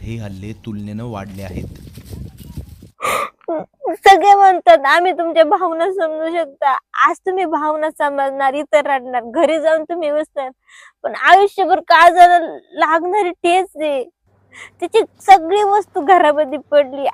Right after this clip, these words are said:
Speaker 2: आज एखादी वस्तू पडली का तिची आठवण येते.
Speaker 1: जुन्नर विभागात एक हजाराहून अधिक बिबट्यांचं वास्तव असल्याचं सांगण्यात येतंय. महाराष्ट्र राज्य स्थापन झाल्यापासून या भागात एकूण सहा धरणं बांधण्यात आली,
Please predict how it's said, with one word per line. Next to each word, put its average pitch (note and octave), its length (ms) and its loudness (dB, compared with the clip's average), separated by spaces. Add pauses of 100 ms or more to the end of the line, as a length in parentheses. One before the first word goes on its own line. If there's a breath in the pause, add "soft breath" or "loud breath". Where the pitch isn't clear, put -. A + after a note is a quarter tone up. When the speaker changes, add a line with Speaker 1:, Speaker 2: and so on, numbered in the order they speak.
Speaker 2:
आज C#4+ 300 2
एखादी F#4 420 2
वस्तू E4 320 0
पडली D4+ 340 -4
का C#4+ 120 -6
तिची D4 280 -8
आठवण D4 480 -2
येते. B3+ 540 -10 (1900)
Speaker 1:
जुन्नर D3 340 -6
विभागात C3 460 -6 (160)
एक C3+ 220 -10
हजाराहून A#2 640 -10
अधिक A#2 300 -12
बिबट्यांचं A2+ 560 -12
वास्तव A2 420 -12
असल्याचं G#2 320 -16
सांगण्यात G2 400 -14
येतंय. G2 240 -16 (760 soft breath)
महाराष्ट्र C3+ 480 -8
राज्य C3+ 280 -8
स्थापन A#2+ 500 -12
झाल्यापासून G#2+ 720 -14
या A2+ 140 -12
भागात G#2+ 400 -14
एकूण A2+ 240 -16
सहा A#2+ 360 -14
धरणं A#2 420 -12
बांधण्यात G2+ 360 -14
आली, F#2+ 220 -18